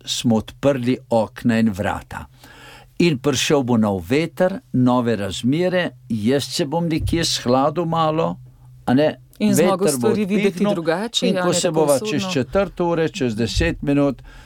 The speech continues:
Speaker 1: čez pet minut ali pa čez pol dneva spet srečala, bova se nasmejala, takrat bom pa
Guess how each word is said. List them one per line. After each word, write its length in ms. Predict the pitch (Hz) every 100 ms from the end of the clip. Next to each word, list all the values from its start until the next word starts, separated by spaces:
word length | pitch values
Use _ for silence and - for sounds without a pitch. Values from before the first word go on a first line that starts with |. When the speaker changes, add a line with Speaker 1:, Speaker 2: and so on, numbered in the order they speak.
| -
Speaker 1:
čez 260 | - 196 -
pet 320 | - 175 -
minut 360 | 147 139 135 -
ali 200 | - 110
pa 160 | - 139
čez 320 | - 147 -
pol 320 | - 139 143 127
dneva 500 | 127 135 123 117 - - -
spet 480 | - - - 180 180
srečala, 760 | - 147 151 139 - 127 123 110 - - -
bova 320 | - 135 131
se 180 | 123 123
nasmejala, 760 | 110 - - 98 117 139 131 - - - -
takrat 500 | - 180 - - 151 131
bom 240 | 117 123 117
pa 260 | - 113